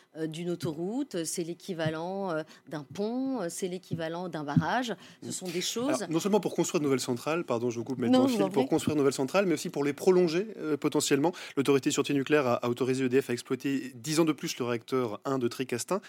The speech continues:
Speaker 2: Je pense que c'est un des plus vieux, euh, réacteurs, euh, français. Euh,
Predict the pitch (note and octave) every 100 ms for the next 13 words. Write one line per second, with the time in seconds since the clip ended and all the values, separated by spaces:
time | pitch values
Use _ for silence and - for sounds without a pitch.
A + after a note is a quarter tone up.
0 | - - A#2+ - - A2 G#2 G#2 G#2 A#2
1 | A2+ B2 C3 B2 G2 G2 G#2 G#2+ G#2+ -
2 | A#2+ A2+ G2+ F#2+ G2+ - B2 A#2 F#3+ -
3 | - - - - - C3 C#3 C3+ B2+ C3+